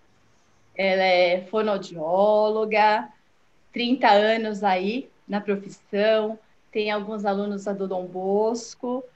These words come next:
que ela atende, então ela veio aqui conversar um pouquinho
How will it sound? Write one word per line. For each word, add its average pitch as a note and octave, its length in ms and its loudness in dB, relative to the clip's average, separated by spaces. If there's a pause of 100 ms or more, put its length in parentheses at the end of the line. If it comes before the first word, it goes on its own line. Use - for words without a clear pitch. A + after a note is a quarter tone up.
(140)
que - 80 -8
ela F#3 180 4
atende, A3+ 1160 -4 (260)
então G#3+ 120 -2
ela G#3 160 4
veio G#3+ 180 2
aqui G#3+ 140 -6
conversar G#3+ 420 -4
um G3+ 80 -4
pouquinho G#3 680 -8